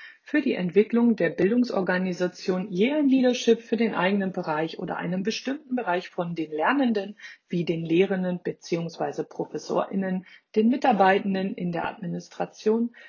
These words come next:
sowie im sogenannten Third Space wie auch in den unterstützenden Services und nicht zuletzt als Rahmen in den Funktionen von Dekanaten und Hochschulleitungen gelebt und unterstützt werden. Perspektivisch kann sich Agile Educational Leadership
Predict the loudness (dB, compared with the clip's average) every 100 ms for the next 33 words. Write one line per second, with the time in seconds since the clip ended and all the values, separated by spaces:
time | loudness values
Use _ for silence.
0 | _ _ -4 -2 -2 -2 -2 0 2 2
1 | 0 -4 -6 -8 -6 -8 -8 -6 -4 -2
2 | -4 -12 -20 _ _ -4 0 -2 -2 -2
3 | -2 -4 -6 -10 -10 -8 -8 -8 -8 -8
4 | -2 0 2 0 -4 -4 -6 -20 -4 0
5 | 0 -2 0 4 4 2 -2 -4 -2 -2
6 | 0 0 0 2 4 4 2 -4 -4 -6
7 | -4 -6 -8 -10 -8 -8 -8 -8 -8 -6
8 | -6 -6 -6 0 2 2 -4 -6 -8 -4
9 | 0 0 0 -6 -4 -2 -4 -2 -4 -4
10 | -10 -16 -18 -18 _ _ _ _ _ _
11 | _ _ -4 0 0 0 0 0 0 -4
12 | -2 0 -2 -2 -2 -2 -2 -4 -6 -12
13 | -10 -6 -6 -6 -2 2 2 2 0 -2